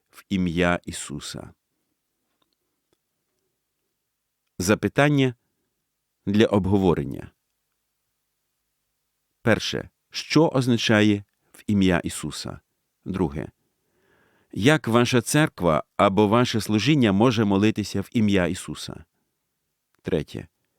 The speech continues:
Що, згідно Біблії, Ісус велить робити вашій церкві або вашому служінню, у вашій спільноті і у світі? Четверте. Моліться, щоб Бог відкрив свою волю стосовно вас самих,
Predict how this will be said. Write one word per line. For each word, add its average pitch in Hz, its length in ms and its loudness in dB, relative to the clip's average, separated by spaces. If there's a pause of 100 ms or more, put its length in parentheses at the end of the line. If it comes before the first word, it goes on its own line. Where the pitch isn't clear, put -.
(480)
Що, - 320 2
згідно 107 460 2
Біблії, 101 520 2
Ісус 135 440 -2
велить 110 360 2
робити 110 480 0
вашій 110 380 -2
церкві 101 480 -2
або 90 240 2
вашому 101 400 0
служінню, 107 580 0
у 98 120 0
вашій 104 380 0
спільноті 95 560 0
і 92 160 -2
у 95 80 0
світі? - 440 -10 (800)
Четверте. 69 540 -8 (1040)
Моліться, 117 720 2 (460)
щоб 98 400 0
Бог 117 420 2
відкрив 117 540 -2
свою 101 420 -2
волю 117 400 2
стосовно 101 680 -2
вас 107 240 0
самих, 117 580 -2